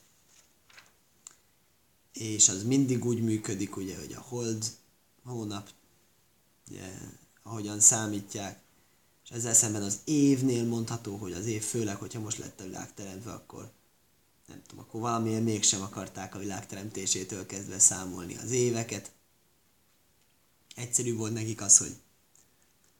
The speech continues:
életévükről gondolkodjanak, hogy az életévükben, de a hónapot azt igenis a hold hónapok alapján számítják, mert hogy mi nálunk is megvan az az érzés, hogy hú, igen, ez egy hideg, hűvös novemberi nap.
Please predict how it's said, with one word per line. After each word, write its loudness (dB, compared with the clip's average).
életévükről 4
gondolkodjanak, -4
hogy -8
az -8
életévükben, 2
de -8
a -4
hónapot 0
azt 4
igenis 6
a 2
hold 2
hónapok -8
alapján -4
számítják, 2
mert -8
hogy 0
mi 6
nálunk 0
is 8
megvan 0
az -4
az -4
érzés, 4
hogy -6
hú, -4
igen, 0
ez -2
egy -2
hideg, 0
hűvös 0
novemberi -6
nap. -14